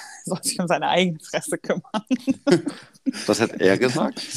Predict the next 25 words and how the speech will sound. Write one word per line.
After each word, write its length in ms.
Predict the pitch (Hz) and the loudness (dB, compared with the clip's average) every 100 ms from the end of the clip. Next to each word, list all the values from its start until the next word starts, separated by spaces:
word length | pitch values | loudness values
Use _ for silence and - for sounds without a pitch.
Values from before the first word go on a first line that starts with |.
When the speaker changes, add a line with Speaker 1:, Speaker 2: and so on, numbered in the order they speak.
| - - - - | -8 -10 -12 0
Speaker 1:
Na, 80 | 196 | 4
der 120 | 240 | 4
hat 120 | 254 | 4
dann 120 | 262 | 4
nur 80 | 247 | 2
dumm 200 | 247 240 | 0 -2
geguckt 440 | 233 - 320 - | -2 -2 -4 -2
halt 240 | 240 190 190 | -2 -2 -2
und 100 | 196 | -8
ist 140 | 208 | -8
dann, 240 | 190 185 - | -8 -8 -10
hat 160 | 190 | -12
sich 140 | - - | -10 -6
halt 120 | 175 | -4
irgendwie 180 | 175 170 | -4 -6
umgedreht, 560 | 180 262 202 151 156 135 | 0 0 0 -4 -6 -2
aber 300 | 175 160 - _ _ _ _ | 0 0 -4 _ _ _ _
Speaker 2:
<laughs> 260 | - - 359 | -16 0 2
Weil 600 | 269 220 302 - 269 - | 4 4 0 2 -6 -4
er 80 | 233 | -6
geweint 460 | 185 151 170 262 | -8 -4 -2 -2
hat. 220 | 254 196 - | -6 -8 -4
Speaker 1:
Ja, 260 | 240 247 190 | 2 2 2
wahrscheinlich. 640 | - - 247 226 226 - | -2 0 2 0 -2 2
Speaker 2:
<laughs> 100 | - | 2